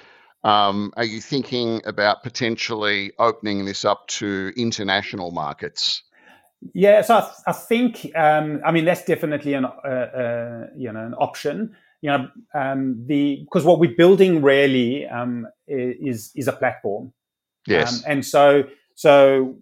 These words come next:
Speaker 2: that platform allows us to, to acquire members, uh, um, engage with those members, assist them, save them, and keep them over the long term.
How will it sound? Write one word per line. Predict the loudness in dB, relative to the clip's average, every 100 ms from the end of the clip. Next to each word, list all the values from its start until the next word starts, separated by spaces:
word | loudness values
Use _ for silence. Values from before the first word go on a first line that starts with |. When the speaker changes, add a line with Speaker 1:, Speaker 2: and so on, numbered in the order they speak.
| -6
Speaker 2:
that | -2 -2 2
platform | 4 4 4 4 4 4
allows | 4 4 2 -2
us | -4 -8
to, | -2 0 0 -4 _ _ _
to | -2 -2
acquire | 0 2 4 6 6 4 0 _ -6
members, | -2 -2 0 2 2 -2 -10 -6
uh, | -2 -2
um, | -2 -4
engage | 2 4 4
with | 4
those | 2 2
members, | -2 -4 -2 0 0 -2 -8
assist | -2 -2 0
them, | -2 0 -2
save | 0 2 2 0
them, | -2 -2 -4 -10 _ -12
and | -8
keep | -8 -6
them | 0
over | 0 0 -2
the | -6
long | -6 -8
term. | -12 -14 -14 -14